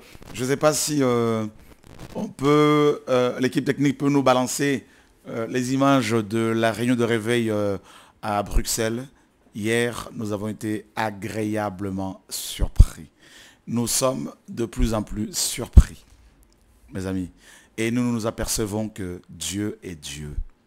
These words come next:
Que Dieu est Dieu, frères et sœurs, et que personne ne peut arrêter l'œuvre que Dieu fait. Mes amis, on peut être traité de, bien que l'on soit traité de tous les noms,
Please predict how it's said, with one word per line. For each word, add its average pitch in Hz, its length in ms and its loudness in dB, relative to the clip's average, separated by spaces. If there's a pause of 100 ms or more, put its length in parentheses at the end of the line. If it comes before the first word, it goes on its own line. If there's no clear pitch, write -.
(580)
Que 113 80 -8
Dieu 107 500 -2
est 107 100 -6
Dieu, 101 480 -4 (340)
frères 104 280 -8
et 92 60 -4
sœurs, 104 280 -4
et 101 80 -8
que 104 100 -8
personne 104 460 -6
ne 98 60 -6
peut 104 220 2
arrêter 92 340 -8
l'œuvre 95 300 -6
que - 60 -14
Dieu 85 180 -12
fait. - 320 -10 (880)
Mes 92 220 -8
amis, 92 280 -6 (840)
on 127 100 -10
peut 107 220 0
être 104 180 -8
traité 104 400 -8
de, 98 220 -6 (340)
bien 107 180 -4
que 113 100 -8
l'on 104 120 -4
soit 104 180 -4
traité 104 340 -8
de 101 80 -4
tous 104 160 -8
les 101 100 -2
noms, 95 260 -6